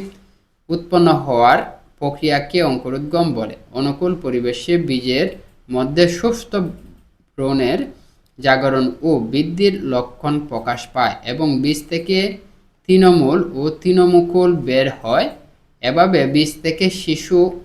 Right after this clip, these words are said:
উদ্ভিদ উৎপন্ন হওয়াকেই অঙ্কুরোদ্গম বলা হয়। ক নম্বর এবং ঘ নম্বর প্রশ্ন উত্তরটি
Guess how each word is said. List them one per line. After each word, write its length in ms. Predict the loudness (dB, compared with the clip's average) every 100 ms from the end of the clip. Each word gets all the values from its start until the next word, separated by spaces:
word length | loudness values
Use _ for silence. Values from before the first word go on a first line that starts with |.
| -10
উদ্ভিদ 360 | -10 -8 -8 -8 -8
উৎপন্ন 340 | -12 -8 -6 -6 -6
হওয়াকেই 460 | -2 -2 -2 -6 -6 -8 -20 -10
অঙ্কুরোদ্গম 580 | -8 -6 -4 -4 -2 -2 -2
বলা 240 | -4 -6 -8
হয়। 280 | -10 -16 -18 _ _ _ _ _ _ _ _ _ _ _ _
ক 20 | -4
নম্বর 380 | -2 0 -2 -4 -10 _ _ _ _ _ _ _ -14
এবং 180 | -6 -4 -4
ঘ 80 | -4
নম্বর 300 | -2 0 -2
প্রশ্ন 240 | -4 -10 -12
উত্তরটি 340 | -16 -16 -12